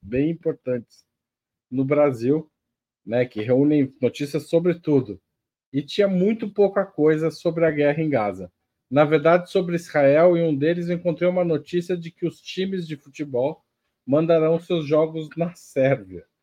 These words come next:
Ou seja, como se essa fosse a notícia do dia, né? Há uma normalização do conflito, ou seja, é, as pessoas estão, a, a, a, a imprensa brasileira tá jogando pra que esse conflito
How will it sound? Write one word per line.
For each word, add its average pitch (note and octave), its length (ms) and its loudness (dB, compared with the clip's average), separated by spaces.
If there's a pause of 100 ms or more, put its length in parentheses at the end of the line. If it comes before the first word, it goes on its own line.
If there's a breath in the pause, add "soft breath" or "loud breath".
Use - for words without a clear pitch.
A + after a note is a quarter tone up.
(340)
Ou A#2+ 80 -16
seja, B2 360 -2
como C#3 200 -2
se - 160 -4
essa D3 280 2
fosse D3+ 380 -6
a D3+ 60 2
notícia D3+ 580 -4
do D3 240 -8
dia, C3+ 460 -2 (680)
né? C3+ 280 -2 (720)
Há A#3+ 100 2
uma C4+ 240 6
normalização F#3+ 1120 4
do C#3 140 0
conflito, D#3 560 -4
ou C3 80 -2
seja, C3+ 400 -2 (580)
é, C#3 140 -6
as C#3+ 140 -4
pessoas F3 340 -2
estão, F#3 260 -4 (460)
a, C#3 200 -2 (140)
a, C#3 60 -4
a, C3 640 -2
a C#3 160 0
imprensa D#3+ 720 0 (400)
brasileira C#3 640 2 (120)
tá D#3 340 0 (340)
jogando C#3+ 760 2
pra C3+ 240 -2
que C3+ 120 -10
esse C#3+ 220 -6
conflito C#3 680 -4